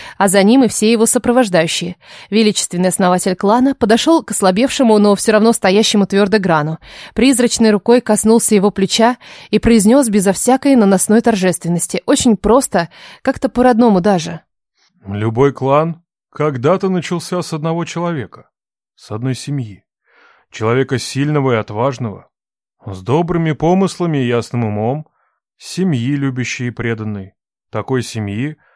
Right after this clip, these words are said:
Speaker 2: которая никогда не предаст и не оставит. Когда-то я основал клан Бурого Медведя. Однажды придёт твой черёд основать свой клан. Не горд тем, что род Артфайн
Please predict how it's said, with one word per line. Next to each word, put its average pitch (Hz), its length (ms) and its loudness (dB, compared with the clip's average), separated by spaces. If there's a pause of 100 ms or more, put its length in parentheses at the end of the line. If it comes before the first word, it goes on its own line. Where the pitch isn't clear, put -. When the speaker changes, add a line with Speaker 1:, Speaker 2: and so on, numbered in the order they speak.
(280)
Speaker 2:
которая 190 380 -2
никогда 175 380 -2
не 160 100 -2
предаст 135 480 -6
и 131 40 -6
не 139 80 -6
оставит. - 600 -12 (520)
Когда-то 123 580 -2
я 120 220 -2
основал 127 480 -2
клан 147 480 -2
Бурого 147 300 -2
Медведя. 143 640 -8 (480)
Однажды 120 580 -2
придёт 139 380 -4
твой 170 260 -2
черёд 110 480 -8 (240)
основать 127 640 -4 (160)
свой 180 440 -4
клан. 98 400 -12 (640)
Не 127 240 -2
горд 196 260 0
тем, 170 200 -2
что 123 280 -4
род 139 280 -2
Артфайн 143 880 -2